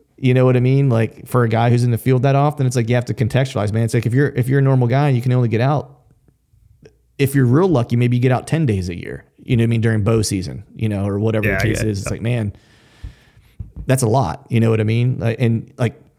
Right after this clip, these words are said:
Speaker 1: if you, if you kill a deer in those ten sits, man, that's ten percent. <laughs> It's a ten percent kill rate. Like, that's pretty good, <laughs> you know, and a lot of, and that's just not super realistic. You know,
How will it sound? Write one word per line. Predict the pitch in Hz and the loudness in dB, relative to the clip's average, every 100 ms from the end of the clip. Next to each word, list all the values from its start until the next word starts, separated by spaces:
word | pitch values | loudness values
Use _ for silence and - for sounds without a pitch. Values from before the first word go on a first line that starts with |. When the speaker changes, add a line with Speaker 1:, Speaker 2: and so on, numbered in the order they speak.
| - _ _ _ _ _ - - - | -20 _ _ _ _ _ -18 -18 -6
Speaker 1:
if | 123 117 | -2 2
you, | 131 135 | 4 4
if | 143 | 0
you | 123 | 0
kill | - 156 | 0 2
a | 127 | 4
deer | 117 160 | 4 2
in | 135 | 2
those | 113 | 2
ten | - 113 | 0 -2
sits, | 107 196 - | 0 -2 0
man, | 113 | -2
that's | 127 | -2
ten | - 127 | -2 -2
percent. | 107 113 117 113 | 0 0 0 -2
<laughs> | - _ _ _ - - | -8 _ _ _ -16 -2
It's | 135 151 139 | 0 2 0
a | |
ten | 131 131 | 0 0
percent | 120 - 117 - | 0 -2 -2 -2
kill | 170 190 | 0 2
rate. | 226 - | 0 -2
Like, | 110 113 | -2 -2
that's | 131 | -2
pretty | 170 143 | 0 0
good, | 131 - - | 0 -2 -4
<laughs> | - | -2
you | 131 175 147 | 0 0 2
know, | 131 131 156 | 2 2 2
and | 127 | 2
a | 127 | 2
lot | 139 | 2
of, | 139 | 0
and | 127 | 0
that's | 135 131 | 0 0
just | 123 - | -2 0
not | 127 113 - - | -2 -2 -10 -4
super | 135 113 | -2 0
realistic. | 104 98 107 - 85 | 0 0 -2 -4 -6
You | 95 | -6
know, | 92 | -4